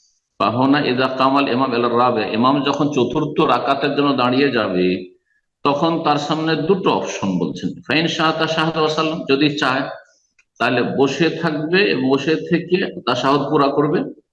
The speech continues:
আর তারপর সালাম ফিরে দেবে। ইমাম চতুর্থ রাকাতে যেমন সরাসরি উঠে গেল তিন পড়ে, আর এই ব্যক্তি আত্তাহিয়াত, সালাত ইব্রাহিম এসব পড়ার পরে সালাম ফিরে দেবে, অপেক্ষা করবেন। দ্বিতীয় মত হচ্ছে,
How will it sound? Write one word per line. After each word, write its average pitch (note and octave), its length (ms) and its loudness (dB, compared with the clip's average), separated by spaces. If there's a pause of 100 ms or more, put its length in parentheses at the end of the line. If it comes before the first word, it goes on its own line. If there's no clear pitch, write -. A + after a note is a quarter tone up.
(280)
আর A#2 120 -2 (100)
তারপর C3 240 0
সালাম G#2+ 340 0
ফিরে D#2 240 -4
দেবে। - 320 -14 (600)
ইমাম C3 400 2
চতুর্থ C#3 360 0
রাকাতে C3+ 320 0
যেমন C#3 160 2
সরাসরি B2 440 0
উঠে C3 180 2
গেল B2 180 2
তিন B2+ 360 0
পড়ে, A2+ 300 -2 (580)
আর A#2 240 -2
এই D3 140 2
ব্যক্তি C3+ 360 0
আত্তাহিয়াত, B2+ 680 0
সালাত A#2+ 280 2
ইব্রাহিম B2 440 2
এসব B2 360 -2
পড়ার B2+ 220 2
পরে E3 340 0
সালাম G#2 360 -2
ফিরে D2 260 -6
দেবে, - 120 -16 (640)
অপেক্ষা C#3+ 340 -2
করবেন। - 360 -6 (680)
দ্বিতীয় D3+ 380 4
মত D#3+ 300 2
হচ্ছে, - 600 -2